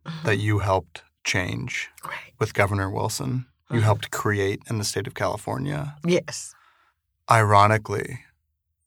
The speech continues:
Speaker 2: that's the law that ultimately put your son's killer away for the rest of his life.
Speaker 1: Absolutely. I, I remember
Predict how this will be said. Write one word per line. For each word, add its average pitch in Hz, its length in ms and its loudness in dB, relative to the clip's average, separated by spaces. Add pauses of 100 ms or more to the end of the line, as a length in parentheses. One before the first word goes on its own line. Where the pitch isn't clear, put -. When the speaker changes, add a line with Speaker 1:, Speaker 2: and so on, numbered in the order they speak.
(200)
Speaker 2:
that's 107 440 4
the 117 160 0
law 95 600 0 (240)
that 107 180 -2
ultimately 101 560 -4
put - 300 -6
your 120 160 -6
son's 104 400 -2
killer 104 380 -4
away 107 500 -4
for - 420 -6
the - 80 -8
rest 95 300 -6
of - 60 -14
his - 180 -10
life. - 340 -10 (240)
Speaker 1:
Absolutely. 147 920 -4 (600)
I, 170 320 4
I 170 100 4
remember 170 1080 2